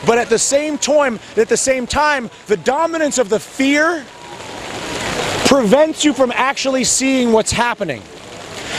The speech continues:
And I want you to look at what's happening. There is a traditional voice for the Democratic Party in the media.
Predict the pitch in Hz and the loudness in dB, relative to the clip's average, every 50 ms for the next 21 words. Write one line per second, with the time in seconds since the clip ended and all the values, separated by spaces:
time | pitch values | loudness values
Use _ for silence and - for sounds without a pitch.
0 | - - 196 202 202 214 240 277 294 285 277 262 247 220 196 196 226 254 - - | 0 2 2 2 2 2 2 2 4 4 4 4 4 4 4 4 4 2 2 0
1 | 247 214 202 208 196 - - 202 214 220 202 - 165 139 104 - - - - - | -2 0 0 0 0 0 -2 -2 -2 -2 -4 -6 -8 -10 -10 -12 -14 -18 -18 -14
2 | - - - - - - - - - - - - - - - - 143 202 247 262 | -14 -14 -12 -12 -12 -12 -10 -8 -6 -6 -4 -4 -2 -2 0 2 4 6 6 6
3 | 254 247 202 - 220 220 - - - 240 196 156 - 233 277 285 - - 294 269 | 4 4 2 0 0 0 0 0 0 0 0 0 2 2 2 2 2 0 0 2
4 | 285 277 269 277 220 - - - - - 131 123 - 254 247 247 240 233 240 - | 2 2 2 2 0 -4 -10 -20 -18 -14 -4 0 4 4 4 4 4 2 0 -2
5 | - - - - - - - - 202 202 196 190 156 165 175 151 - 220 226 233 | -4 -4 -6 -6 -12 -8 -2 0 2 2 2 2 2 0 0 2 2 2 2 2
6 | 220 - - 226 214 214 214 208 - - - 226 208 214 214 202 214 196 190 202 | 0 0 2 2 2 2 0 -2 -6 -2 0 0 2 2 0 -2 -2 -2 -2 -2
7 | 190 190 185 196 208 202 165 143 113 95 | 0 0 0 0 0 0 0 -2 -4 -4